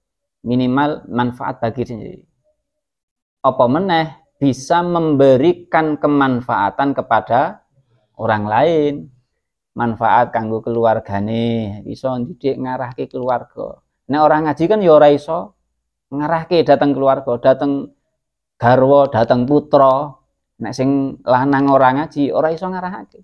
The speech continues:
Ning dhewe ngaji iso memberikan pengarahan. Walaupun hasilnya ya kabeh sak kersane Gusti, Gusti Allah. Kadang-kadang sing lanang sregep, sing wedok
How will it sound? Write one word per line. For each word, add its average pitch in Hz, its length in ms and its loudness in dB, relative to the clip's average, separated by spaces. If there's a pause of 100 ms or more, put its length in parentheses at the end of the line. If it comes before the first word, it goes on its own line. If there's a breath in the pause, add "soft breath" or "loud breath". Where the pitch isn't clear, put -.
(920)
Ning 190 160 -2
dhewe 147 320 4
ngaji 160 320 -4
iso 156 480 -2
memberikan 123 400 0
pengarahan. 110 640 -10 (240)
Walaupun 131 720 2
hasilnya 143 720 2
ya 117 160 0
kabeh 139 320 -2
sak - 320 -10
kersane 117 560 -4
Gusti, 143 560 -8 (480)
Gusti 110 240 -6
Allah. 64 560 -10 (480)
Kadang-kadang 117 640 0
sing 131 160 -4
lanang 131 320 -2
sregep, 135 400 -6
sing 135 160 -6
wedok 135 400 -4